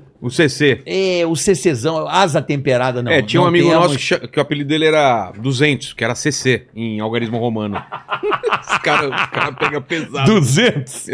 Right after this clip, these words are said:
Speaker 2: Aí, é, pô, não fica pizza, né?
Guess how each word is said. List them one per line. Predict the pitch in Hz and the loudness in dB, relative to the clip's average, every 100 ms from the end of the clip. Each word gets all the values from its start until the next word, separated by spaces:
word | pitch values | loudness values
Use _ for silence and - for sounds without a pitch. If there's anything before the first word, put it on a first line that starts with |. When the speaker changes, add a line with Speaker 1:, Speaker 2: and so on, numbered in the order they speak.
| 127 - - 143 - | -4 -6 -12 -14 -2
Speaker 2:
Aí, | 151 170 175 196 202 185 - | 4 6 6 4 2 0 2
é, | 151 151 147 143 127 | 2 4 4 4 4
pô, | 117 - 160 131 113 - - 143 | 2 0 2 2 0 -8 -10 -6
não | 143 | -6
fica | 143 139 | -4 -4
pizza, | - 127 143 156 135 131 110 | -4 -4 -4 -4 -6 -6 -8
né? | 110 139 | -4 -4